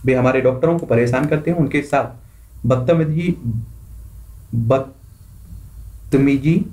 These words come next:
करते हैं। दरअसल ये काली चमड़ी वाले लोग हमारी तरह होते ही नहीं हैं। उनकी रंगों की पसंद, रंगों की पसंद भी बहुत अजीब व गरीब है। जरा उनकी पोशाक तो देखिए, आखिर वे देश के बाकी लोगों की तरह क्यों नहीं रहते?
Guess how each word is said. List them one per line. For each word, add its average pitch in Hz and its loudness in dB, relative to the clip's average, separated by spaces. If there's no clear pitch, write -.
करते - 0
हैं। - -8
दरअसल 165 2
ये 202 4
काली 156 2
चमड़ी 156 2
वाले 156 4
लोग 160 2
हमारी 120 2
तरह 131 0
होते 123 4
ही 127 -2
नहीं 113 2
हैं। 113 -6
उनकी 139 4
रंगों 175 4
की 190 2
पसंद, 180 0
रंगों 139 4
की 170 0
पसंद 147 4
भी 123 0
बहुत 143 2
अजीब 131 2
व 120 4
गरीब 117 2
है। - -10
जरा 143 4
उनकी 180 -2
पोशाक 165 2
तो - 2
देखिए, 120 2
आखिर 120 2
वे 156 4
देश 143 0
के 120 -2
बाकी 127 2
लोगों 170 2
की - 0
तरह 165 4
क्यों 143 -2
नहीं 127 0
रहते? - -2